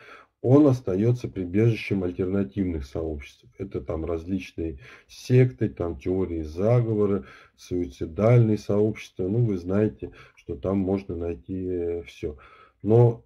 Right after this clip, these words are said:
так скажем, э, с одной стороны, это временно, да, а с другой,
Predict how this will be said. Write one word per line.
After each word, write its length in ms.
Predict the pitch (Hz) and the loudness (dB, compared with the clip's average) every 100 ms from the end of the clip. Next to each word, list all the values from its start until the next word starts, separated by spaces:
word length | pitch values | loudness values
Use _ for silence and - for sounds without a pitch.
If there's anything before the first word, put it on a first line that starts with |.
| _ | _
так 260 | 110 113 - | -2 -2 -2
скажем, 1080 | - 113 120 113 113 101 98 95 90 90 87 | -4 2 4 4 0 0 -2 -4 -6 -8 -10
э, 260 | - 95 | -12 -12
с 100 | - | -8
одной 260 | 92 98 104 | -2 2 2
стороны, 420 | 98 95 90 95 | 2 -2 0 0
это 340 | 92 90 - 82 | -2 -4 -6 -8
временно, 760 | 82 80 90 131 170 156 147 | -8 -8 2 4 4 2 2
да, 200 | - 113 | 0 -2
а 200 | 110 95 | -2 -6
с 60 | 85 | -6
другой, 520 | 87 92 113 151 151 | -6 -2 2 2 0